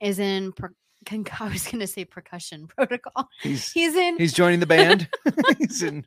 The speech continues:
Speaker 2: percussion. <laughs>
Speaker 1: concussion protocol. He has
Speaker 2: Yes.
Speaker 1: a concussion. Uh, Tyrod Taylor,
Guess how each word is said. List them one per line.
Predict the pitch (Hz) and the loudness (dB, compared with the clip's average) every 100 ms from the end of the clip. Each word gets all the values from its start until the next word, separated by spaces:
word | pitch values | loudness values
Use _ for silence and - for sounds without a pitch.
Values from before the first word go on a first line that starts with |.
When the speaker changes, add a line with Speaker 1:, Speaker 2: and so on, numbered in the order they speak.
| 196 | -10
Speaker 2:
percussion. | - 139 151 147 156 147 139 _ - - | -8 -6 -4 -4 -6 -10 -12 _ -18 -12
<laughs> | - 160 - - - | -8 -8 -8 -16 -4
Speaker 1:
concussion | 359 294 - 320 427 370 254 220 | -2 0 0 0 0 0 0 0
protocol. | 233 214 214 208 170 180 | -2 -2 -2 -2 -2 -4
He | 233 262 | -6 -6
has | 262 - | -6 -4
Speaker 2:
Yes. | 131 262 | -4 -4
Speaker 1:
a | - | -2
concussion. | 311 302 262 - 294 320 415 _ - - - 262 - | -2 0 0 0 -4 -4 -6 _ -20 -20 -18 -12 2
Uh, | 233 214 208 202 | 6 6 4 0
Tyrod | - 233 285 269 214 | -2 0 2 2 2
Taylor, | 196 202 202 240 285 | -4 -6 -4 -4 -4